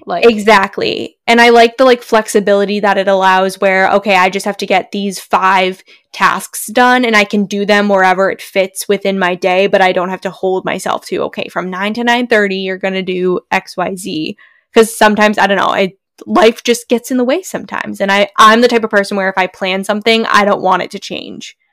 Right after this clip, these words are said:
Speaker 2: Like, I'm not good
Speaker 1: Yeah.
Speaker 2: with that. So I think that's why I allow that flexibility. I'm, like, a quick
Speaker 1: Yeah.
Speaker 2: ins-,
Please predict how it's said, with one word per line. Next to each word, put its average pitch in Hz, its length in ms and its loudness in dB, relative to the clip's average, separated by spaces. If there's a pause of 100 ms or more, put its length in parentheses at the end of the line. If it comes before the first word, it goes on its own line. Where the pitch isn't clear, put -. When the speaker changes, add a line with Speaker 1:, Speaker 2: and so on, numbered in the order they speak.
(300)
Speaker 2:
Like, 196 120 2
I'm 190 140 4
not 196 260 2
good 202 120 2
Speaker 1:
Yeah. 202 220 0
Speaker 2:
with 208 80 -16
that. 180 260 6
So 233 80 2
I 208 100 6
think 208 220 0
that's 202 180 -2
why 185 200 0
I 175 120 0
allow - 300 -2
that - 220 -8
flexibility. - 720 -10 (400)
I'm, 220 100 0
like, 233 140 0
a 262 60 -4
quick 339 340 -4
Speaker 1:
Yeah. 214 180 2
Speaker 2:
ins-, 233 400 0